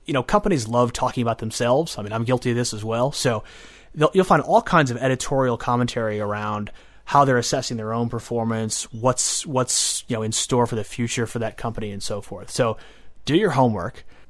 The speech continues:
but it always, I think it's just better if you do it on a company you're familiar with. It just makes that first-time investment, investing experience much better. I mean, my first investment, uh, was actually in high school during a stock market,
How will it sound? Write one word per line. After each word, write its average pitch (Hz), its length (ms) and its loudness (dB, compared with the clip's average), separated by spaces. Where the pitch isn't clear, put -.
but 143 180 4
it 147 80 6
always, 202 520 2
I 139 260 -6
think 240 200 -8
it's 262 120 -6
just - 220 -6
better 202 240 2
if 180 120 -2
you 160 60 2
do 151 140 4
it 151 60 6
on 139 100 0
a 131 60 -4
company 151 300 0
you're 135 100 -2
familiar 143 380 0
with. 98 160 -8
It 139 40 -4
just 175 200 -2
makes 151 280 0
that 143 260 4
first-time 139 540 0
investment, 120 640 -4
investing 127 360 -2
experience 135 580 -6
much 135 260 2
better. 151 380 0
I 123 60 -4
mean, 139 180 2
my 151 140 6
first 170 260 4
investment, 123 500 0
uh, 113 200 2
was 113 100 0
actually 123 360 0
in 107 60 -4
high 139 160 2
school 113 460 -2
during 120 280 2
a 110 180 -2
stock 127 320 2
market, 113 320 -2